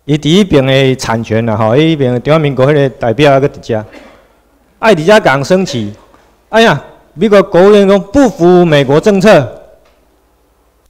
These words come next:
毋是安尼尔，美国毋是安尼尔。尾啊，A I T又讲一句话，美国再来讲升旗事件不可以重演，以后这种事情不可以再发生。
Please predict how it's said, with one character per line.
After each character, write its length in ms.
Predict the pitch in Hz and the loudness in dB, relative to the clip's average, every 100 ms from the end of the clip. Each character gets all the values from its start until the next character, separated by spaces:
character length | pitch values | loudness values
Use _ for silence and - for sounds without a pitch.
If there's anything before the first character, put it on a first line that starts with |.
| _ | _
毋 140 | 135 143 | -10 -4
是 120 | 151 | 0
安 240 | 185 214 | 2 2
尼 80 | 165 | 2
尔， 200 | 135 - | 2 2
美 120 | 165 | 2
国 120 | 170 | 0
毋 80 | 139 | 0
是 80 | 120 | 0
安 180 | 135 147 | 0 0
尼 80 | 113 | -2
尔。 140 | 101 131 | -2 2
尾 180 | 233 202 | 4 4
啊 180 | 139 - | 2 0
，A 120 | 190 | 2
I 120 | 208 | 2
T 100 | 185 | 4
又 140 | 214 196 | 2 2
讲 180 | 208 | 0
一 60 | 156 | 0
句 100 | 185 | 2
话， 320 | 170 147 147 - _ _ _ _ _ _ _ _ _ _ | 4 2 0 -8 _ _ _ _ _ _ _ _ _ _
美 120 | 139 | -4
国 180 | 143 156 | 0 0
再 240 | 170 214 156 | 2 2 4
来 80 | |
讲 200 | 185 202 | 2 2
升 260 | - 247 254 | 0 0 2
旗 160 | 175 180 | 2 0
事 180 | 240 | 0
件 160 | 220 208 | 2 0
不 140 | - | 0
可 120 | 214 196 | 0 2
以 80 | |
重 200 | 135 170 | 2 2
演， 180 | 156 127 - | 2 -2 0
以 160 | 170 | 2
后 80 | 233 | 4
这 80 | 226 | 4
种 100 | 262 | 2
事 260 | - - | 0 -2
情 100 | 185 | -2
不 160 | 147 - | -2 -2
可 160 | 156 143 | 2 2
以 60 | |
再 160 | 156 151 | 2 2
发 180 | 139 139 | 2 0
生。 240 | 135 | -2